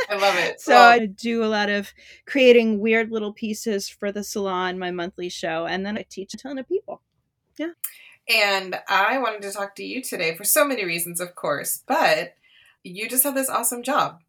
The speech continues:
Speaker 1: where you were choreographing
Speaker 2: Mm-hmm.
Speaker 1: aerial acts for Lindsey Stirling and her dancers for their
Speaker 2: Mm-hmm.
Speaker 1: winter tour. And of course, this is,
Speaker 2: <laughs>
Speaker 1: like, super ironic because, like, you know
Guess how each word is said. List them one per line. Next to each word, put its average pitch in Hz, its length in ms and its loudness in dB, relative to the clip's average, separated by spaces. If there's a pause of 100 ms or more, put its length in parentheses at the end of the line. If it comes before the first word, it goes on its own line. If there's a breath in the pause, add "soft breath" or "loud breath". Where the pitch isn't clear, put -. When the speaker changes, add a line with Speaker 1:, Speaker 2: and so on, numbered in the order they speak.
(120)
Speaker 1:
where 185 320 -2
you 175 300 -8
were 190 180 -10
choreographing 180 760 -2
Speaker 2:
Mm-hmm. 302 180 -2 (320)
Speaker 1:
aerial 240 340 2
acts - 640 -4
for 185 200 -4
Lindsey 175 340 -6
Stirling 165 560 -6
and 180 140 -6
her 226 100 -10
dancers 151 560 -8
for - 220 -8
their 175 120 -4
Speaker 2:
Mm-hmm. - 80 -2
Speaker 1:
winter 160 300 -4
tour. 160 400 -6 (500 soft breath)
And 208 140 6
of 240 100 -2
course, 262 280 2
this 269 180 2
is, 262 220 0
Speaker 2:
<laughs> - 20 -2
Speaker 1:
like, 269 220 4 (160)
super 240 360 0
ironic 233 720 4
because, 247 420 -2
like, 214 280 0 (200)
you 254 80 -8
know 147 180 -2